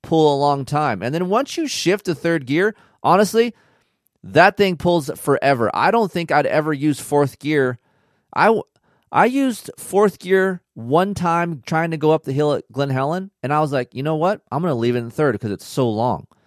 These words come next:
It's so usable. I'm, I'm, I wanna have less work, so I'm gonna leave it in third gear." So, yes, K T M did a better job with their E C U settings to wake up this bike a little bit. Is it as snappy as a Honda?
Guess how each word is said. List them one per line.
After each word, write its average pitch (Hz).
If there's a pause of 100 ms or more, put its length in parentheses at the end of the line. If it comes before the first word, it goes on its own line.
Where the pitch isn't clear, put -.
(160)
It's -
so 151
usable. 117
I'm, 131
I'm, 110 (180)
I 113
wanna 135
have 117
less 123
work, 131 (340)
so -
I'm 117
gonna 110
leave 139
it 147
in 117
third 117
gear." 110
So, 143 (640)
yes, 151 (180)
K 202
T 196
M 190
did 180
a 156
better 170
job 160
with 151
their 147
E 160
C 156
U 151
settings 147
to 123
wake 120
up 151
this 143
bike 139
a 139
little 131
bit. 135 (380)
Is 202
it 233
as 214
snappy 202
as 165
a 156
Honda? 165